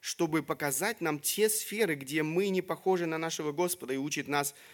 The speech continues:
как, э, быть более зависимым от Него. Я часто говорю, что семинария научила нас, научила меня понимать Писание, а конфликты научили ходить с Господом».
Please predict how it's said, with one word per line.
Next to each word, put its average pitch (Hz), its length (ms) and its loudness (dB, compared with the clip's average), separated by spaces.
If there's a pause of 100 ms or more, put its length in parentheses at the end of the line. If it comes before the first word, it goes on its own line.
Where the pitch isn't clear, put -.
(340)
как, 151 420 0
э, 135 260 4
быть 135 220 -4
более 147 680 6
зависимым 151 920 -2
от - 360 -4
Него. 165 640 2 (420)
Я 131 160 2
часто 190 460 2
говорю, 151 420 2
что 139 440 0 (120)
семинария 156 720 2
научила 147 680 2
нас, 165 360 0 (180)
научила 147 480 2
меня 170 260 2
понимать 160 480 0
Писание, 151 580 0 (220)
а 113 100 -6
конфликты 139 840 -2 (180)
научили 143 840 0
ходить 123 560 -6 (180)
с 104 200 -4
Господом». 104 520 -6